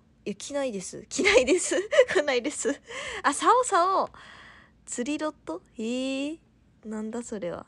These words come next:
知らんけど。今頑張りよるらしいっす、サッタンさんが釣りを。だから、応援してる、今。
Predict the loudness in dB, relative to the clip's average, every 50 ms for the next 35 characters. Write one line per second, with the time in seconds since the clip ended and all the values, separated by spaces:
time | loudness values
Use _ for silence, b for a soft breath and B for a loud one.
0 | _ -20 -12 -10 -8 -8 -8 -8 -10 -10 -12 -14 -14 -16 -20 _ _ _ _ _
1 | _ _ B B B B B B B B B B B B _ _ _ _ _ _
2 | _ _ _ _ _ _ _ _ _ _ _ _ _ _ _ _ _ _ _ _
3 | _ _ _ -16 -12 -12 -10 -6 -6 -6 -6 -4 -4 -4 -4 -2 -2 -2 -2 -4
4 | -6 -6 -8 -12 -12 -12 -12 -12 -12 -12 -12 -12 -16 -18 _ -10 -10 -10 -10 -12
5 | -14 -14 -14 -12 -14 -14 -16 -16 -16 -14 -12 -12 -12 -12 -12 -12 -14 -14 -16 _
6 | _ _ _ _ -20 _ _ _ _ _ _ _ _ _ _ _ _ -18 -18 -18
7 | -16 -18 -18 -18 -16 -16 -16 -16 -16 -14 -14 -12 -12 -12 -12 -12 -12 -14 -16 -16
8 | -16 -16 -14 -16 -16 -16 -16 -18 -20